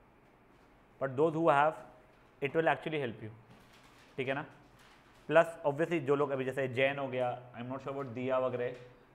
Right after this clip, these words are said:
अ, यानी उसने देख के कितना क्या किया है, yes, it can be really boring, but अगर ये नहीं करोगे discuss, तो तुम लोगों को कॉन्फिडेंस आएगा ही नहीं। सेवनटीन्थ anyone?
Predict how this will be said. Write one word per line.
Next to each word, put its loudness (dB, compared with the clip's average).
अ, -4
यानी -6
उसने -6
देख -2
के 0
कितना -4
क्या 0
किया -2
है, -8
yes, -2
it -4
can -2
be 0
really 0
boring, 2
but 4
अगर 0
ये 0
नहीं -4
करोगे 4
discuss, -4
तो -6
तुम -6
लोगों 4
को -4
कॉन्फिडेंस 0
आएगा 2
ही 0
नहीं। -10
सेवनटीन्थ 4
anyone? 4